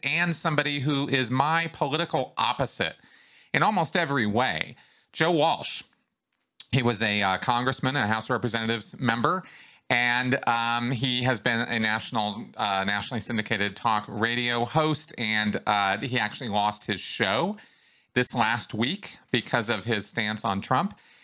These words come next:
And, uh, he's still deeply conservative, and in fact is, was a Tea Party conservative. So those of you who have been, um, you know, saying I should get people on who disagree, who I don't, you know, who, who I can't find,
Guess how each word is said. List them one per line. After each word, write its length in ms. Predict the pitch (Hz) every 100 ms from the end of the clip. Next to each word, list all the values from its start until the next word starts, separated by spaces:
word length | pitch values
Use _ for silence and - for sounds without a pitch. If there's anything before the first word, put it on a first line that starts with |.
| - - _
And, 520 | 139 139 139 143 -
uh, 280 | 127 123 123
he's 140 | 127
still 360 | - - 147 135
deeply 400 | 110 160 185 135
conservative, 580 | - 120 - 107 131 151
and 100 | 131
in 120 | 123
fact 340 | - 110 113 -
is, 200 | 127 127
was 320 | 135 127 147
a 120 | 175
Tea 320 | - - 226 247
Party 340 | 160 117 90
conservative. 600 | - 95 - 87 78 -
So 340 | - 120 110 107 - - -
those 200 | 156 160
of 100 | 147
you 280 | 147 147 143
who 380 | 139 131 131 131
have 420 | 131 117 117 107
been, 460 | 120 110 110 110 113
um, 500 | 110 107 104 101 104
you 80 | 107
know, 180 | 113 104
saying 540 | 101 139 127 127 123 120 - -
I 160 | 117 117
should 240 | - 113
get 220 | 120 113
people 280 | 123 113 117
on 380 | 127 127 123 123
who 340 | 123 107 104
disagree, 840 | 104 123 95 87 202 196 180 170 151
who 340 | 139 120 117
I 160 | 110 110
don't, 220 | 113 110
you 80 | 110
know, 260 | 104 110
who, 280 | 113 123 110
who 200 | 120 120
I 120 | 107
can't 280 | 104 123 110
find, 340 | - 113 104